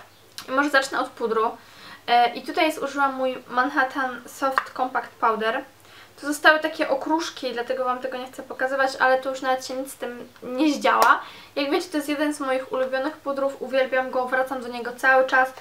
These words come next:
Użyłam praktycznie w większości roku ten kolorek jeden. Jest fantastyczny, według mnie dużo, dużo lepszy od tego Rimmela. I teraz w zamian używam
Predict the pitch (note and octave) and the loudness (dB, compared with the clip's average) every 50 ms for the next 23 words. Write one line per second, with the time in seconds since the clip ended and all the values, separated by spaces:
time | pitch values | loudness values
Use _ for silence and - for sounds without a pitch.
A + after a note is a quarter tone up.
0 | - - - - - - D4 C#4 D4 D4 C#4+ C#4+ D4 C#4+ - - - - - - | -18 -18 -18 -18 -8 -4 -2 2 6 6 6 6 6 2 -6 -16 -20 -20 -20 -10
1 | - C#4+ D4 D4 D4+ D4 - - C#4 B3+ C4+ C4+ C4+ - D4+ D4 - - C#4+ B3+ | -6 -6 -4 -4 -6 -8 -4 -6 -4 -2 -2 -2 -2 -2 -6 -6 -6 -4 0 2
2 | B3+ C#4+ D#4 - C#4 C4 - B3+ A#3+ B3 B3 - B3+ A#3+ A#3+ - B3 B3 - - | 2 2 2 0 -4 -2 0 0 -2 -2 -2 -4 -2 -2 -2 -2 -4 -8 -10 -16
3 | - B3 B3 B3+ - A#3 G#3+ A3 A#3+ B3 - - - - - D4 C#4+ C#4+ C#4+ C#4+ | -12 -2 0 0 0 0 -4 -6 -8 -12 -14 -16 -14 -2 6 8 8 8 8 2
4 | C#4+ - C4 B3+ B3+ - C4 C4 C4+ B3+ B3+ C4 C4 C4 C4 B3 A#3 C4+ D4+ D4+ | -4 -2 -2 -2 -2 -2 -6 -6 -6 -6 -2 -4 -4 -4 -4 -8 -6 -4 -4 -2
5 | D#4 C#4 C#4 C#4 D4 C4 B3+ C4 C4 - - - - - A#3 A#3+ A#3+ - - - | -2 -2 -4 -2 0 0 2 0 0 -2 -4 -6 -2 -2 -2 -2 -2 -6 -8 -8
6 | B3+ A3+ B3+ B3+ A#3+ A#3+ A3+ A3+ A#3 A3+ A#3+ C#4 G4+ A#4 - - - - - - | -6 0 0 0 0 0 -4 -4 -2 0 2 2 2 0 -4 -12 -20 -20 -20 -20
7 | - - - - - - - - - - - - G4 G#4 G4+ F#4+ F4+ F4+ F4 D#4 | -20 -20 -20 -20 -18 -18 -18 -18 -20 -16 -10 -6 2 4 6 6 6 4 2 0
8 | D4+ D4+ D4+ D4+ D4+ D4+ C#4+ - - C4+ B3+ C4 C4 B3+ C4 B3+ B3+ C4 C4 C4 | 0 0 2 2 0 0 -2 -2 -4 -6 -6 -4 0 4 4 4 4 4 -2 -6